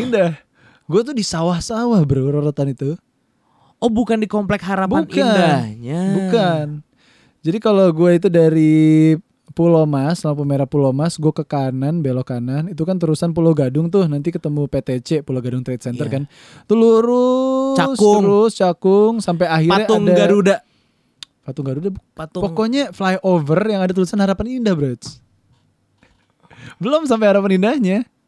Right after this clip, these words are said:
Speaker 1: Flyover Harapan Indah, gue belok kiri tuh.
Speaker 2: Oh.
Speaker 1: Saat itu ada tol sebelah kanan. Mungkin sekarang udah jadi tol,
Speaker 2: Iya, iya,
Speaker 1: malah
Speaker 2: iya,
Speaker 1: udah
Speaker 2: iya.
Speaker 1: jadi tol Rorotan gitu. Nah, akhirnya gue dari tol itu,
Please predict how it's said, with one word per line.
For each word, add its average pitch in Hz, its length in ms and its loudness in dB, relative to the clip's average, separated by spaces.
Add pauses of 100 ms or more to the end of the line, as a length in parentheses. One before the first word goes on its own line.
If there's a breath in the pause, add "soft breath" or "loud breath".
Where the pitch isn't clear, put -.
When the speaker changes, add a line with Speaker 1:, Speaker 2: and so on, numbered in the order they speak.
(1000 soft breath)
Speaker 1:
Flyover 165 460 2
Harapan 170 320 0
Indah, 156 160 0
gue 196 120 2
belok 185 220 4
kiri 220 480 0
tuh. 170 320 0 (340 soft breath)
Speaker 2:
Oh. 143 320 -12
Speaker 1:
Saat 160 260 0
itu 160 180 -2
ada 180 200 2
tol 165 460 2 (240 soft breath)
sebelah 143 320 -8
kanan. 147 480 -10 (920)
Mungkin 160 160 -8
sekarang 160 220 -4
udah 151 120 -4
jadi 139 140 -4
tol, 135 420 -6 (220)
Speaker 2:
Iya, 127 200 -12
iya, 120 140 -8
Speaker 1:
malah 139 140 -6
Speaker 2:
iya, 135 80 -6
Speaker 1:
udah 131 100 -4
Speaker 2:
iya. 113 140 -6
Speaker 1:
jadi 117 120 -6
tol 117 160 -6
Rorotan 139 400 -4
gitu. 113 220 -10 (640)
Nah, 143 160 -10
akhirnya 143 260 0
gue 170 260 0 (360)
dari 143 280 2
tol 139 200 0
itu, 156 480 2